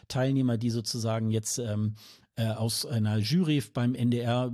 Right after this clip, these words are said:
äh, ausgewählt worden ist, äh, wer da weitergekommen ist. Und, äh, da werden wir dann wahrscheinlich da auch sehr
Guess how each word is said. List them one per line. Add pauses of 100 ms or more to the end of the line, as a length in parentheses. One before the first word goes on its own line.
äh,
ausgewählt
worden
ist, (540)
äh,
wer
da
weitergekommen
ist.
Und,
äh,
da
werden
wir
dann
wahrscheinlich
da
auch
sehr